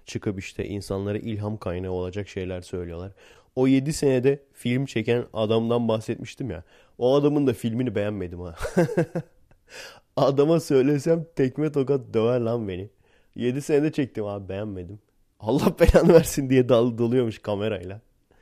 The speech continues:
Yani kalitesiz falan demiyorum.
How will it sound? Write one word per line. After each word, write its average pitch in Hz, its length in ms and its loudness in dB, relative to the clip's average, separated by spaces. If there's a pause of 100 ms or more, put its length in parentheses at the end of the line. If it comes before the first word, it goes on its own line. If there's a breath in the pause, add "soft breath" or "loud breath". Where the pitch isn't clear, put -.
(180 soft breath)
Yani 113 520 0 (240)
kalitesiz 147 640 -2
falan 139 380 0
demiyorum. 117 480 -2